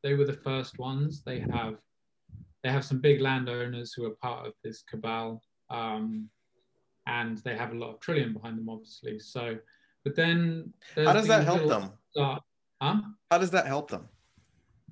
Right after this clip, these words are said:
Speaker 1: Well, it helps them because they stake more to the planet, which means that the planet then receives more Trillium in their daily
Speaker 2: Okay,
Speaker 1: allocation.
Speaker 2: gotcha.
Speaker 1: So the more you have staked, the more you receive. So the bigger planet you are, the bigger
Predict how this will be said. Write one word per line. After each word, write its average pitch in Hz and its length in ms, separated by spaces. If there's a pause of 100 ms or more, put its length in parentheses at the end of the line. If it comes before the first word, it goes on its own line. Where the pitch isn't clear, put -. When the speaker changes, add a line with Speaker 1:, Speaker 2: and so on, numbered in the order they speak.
(480)
Speaker 1:
Well, 175 160
it 185 80
helps 214 320
them 190 220
because 165 260
they 165 160
stake 170 420
more 156 280
to - 100
the 147 80
planet, 143 580
which - 300
means 139 320
that 143 240
the 135 60
planet 143 480
then 135 200
receives 131 520
more 131 300
Trillium 123 440
in 120 100
their 117 200
daily 120 360
Speaker 2:
Okay, 120 120
Speaker 1:
allocation. 131 500
Speaker 2:
gotcha. 95 220 (380)
Speaker 1:
So 143 100
the 143 80
more 175 180
you 156 100
have 147 160
staked, 139 540
the 135 60
more 127 180
you 120 120
receive. 113 440
So 113 400
the 113 80
bigger 131 260
planet 123 400
you 117 120
are, 151 180
the 139 80
bigger 110 540